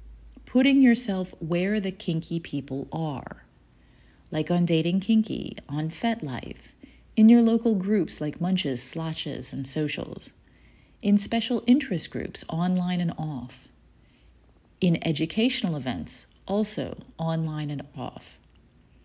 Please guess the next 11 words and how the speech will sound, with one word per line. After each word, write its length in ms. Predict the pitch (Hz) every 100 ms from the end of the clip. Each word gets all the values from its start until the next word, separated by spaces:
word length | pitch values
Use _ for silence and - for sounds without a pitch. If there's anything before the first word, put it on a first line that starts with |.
| _ _ _ -
Because 420 | 226 233 226 220
while 280 | 208 202 -
I 220 | 202 254
might 320 | 277 190 160
be 180 | - 151
one 320 | 151 151 160
in 100 | 160
a 40 | 156
million 500 | 151 151 147 147 147
generic 800 | 160 143 139 175 240 208 - -
people, 520 | - - - -